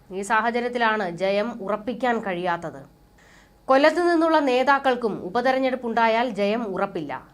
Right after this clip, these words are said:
സി പി എമ്മിന്റെ ഉറച്ച കോട്ടയാണ് കൊല്ലം നിയമസഭ. ഇവിടെ നിയമസഭയിൽ തോറ്റാൽ അത് സി പി എമ്മിന് വലിയ തിരിച്ചടി ഉണ്ടാക്കും. കേസുകളുടെ പേരിൽ രാജിവെക്കുന്ന കീഴ്വഴക്കമില്ല എന്നാണ് വിഷയത്തിൽ സി പി എം,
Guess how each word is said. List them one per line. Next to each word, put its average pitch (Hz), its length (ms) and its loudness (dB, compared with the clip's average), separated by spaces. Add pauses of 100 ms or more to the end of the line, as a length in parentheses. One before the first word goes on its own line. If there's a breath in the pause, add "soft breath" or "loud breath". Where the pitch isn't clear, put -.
സി 196 260 -10
പി 226 40 -4
എമ്മിന്റെ 220 260 -4
ഉറച്ച 226 320 -2
കോട്ടയാണ് 240 640 0
കൊല്ലം 214 420 -2
നിയമസഭ. 190 460 -4 (580 soft breath)
ഇവിടെ 214 160 0
നിയമസഭയിൽ 262 760 0
തോറ്റാൽ 233 420 0
അത് 180 180 -4
സി 214 220 -8
പി 220 160 -6
എമ്മിന് 220 220 -4
വലിയ 202 300 -2
തിരിച്ചടി 208 480 -4
ഉണ്ടാക്കും. 151 600 -10 (500 soft breath)
കേസുകളുടെ 233 440 0
പേരിൽ 240 420 0
രാജിവെക്കുന്ന 233 640 0
കീഴ്വഴക്കമില്ല 226 960 -2
എന്നാണ് 190 520 -2
വിഷയത്തിൽ 202 440 -8
സി 214 220 -10
പി 214 180 -8
എം, 240 280 -4